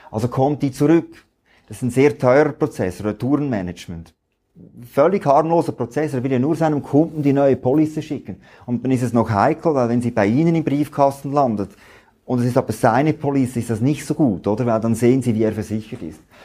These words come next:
Deshalb haben wir einen Zustellbarkeitsscore, das heißt, wir können sagen, wie hoch ist die Wahrscheinlichkeit, dass die Post wirklich ankommt.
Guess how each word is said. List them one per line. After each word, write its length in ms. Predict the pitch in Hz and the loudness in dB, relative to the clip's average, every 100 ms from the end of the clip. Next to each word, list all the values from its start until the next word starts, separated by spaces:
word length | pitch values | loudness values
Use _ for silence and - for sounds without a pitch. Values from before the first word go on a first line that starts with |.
| - - _ - | -20 -20 _ -4
Deshalb 240 | 139 147 | 0 2
haben 200 | 151 139 | 4 2
wir 120 | 135 | 0
einen 140 | 117 113 | -2 -4
Zustellbarkeitsscore, 1120 | 147 170 175 160 160 151 156 147 151 - 147 | -6 -2 0 0 0 -2 -2 -4 -4 -4 -4
das 180 | 123 - | -4 0
heißt, 240 | 123 123 | 0 0
wir 80 | 123 | -4
können 220 | 127 120 | -2 -2
sagen, 340 | 113 120 131 113 | 2 2 2 -2
wie 100 | 101 | 2
hoch 220 | 147 156 | 2 2
ist 140 | 143 | -2
die 80 | 127 | -2
Wahrscheinlichkeit, 640 | 117 117 117 143 - 120 | -2 2 0 0 -4 -4
dass 100 | 117 | -4
die 100 | - | -8
Post 440 | - 127 151 165 - | -6 2 2 2 -2
wirklich 320 | 156 - 135 | -2 -2 -2
ankommt. 560 | 139 143 - 120 90 | 0 -2 -4 -6 -6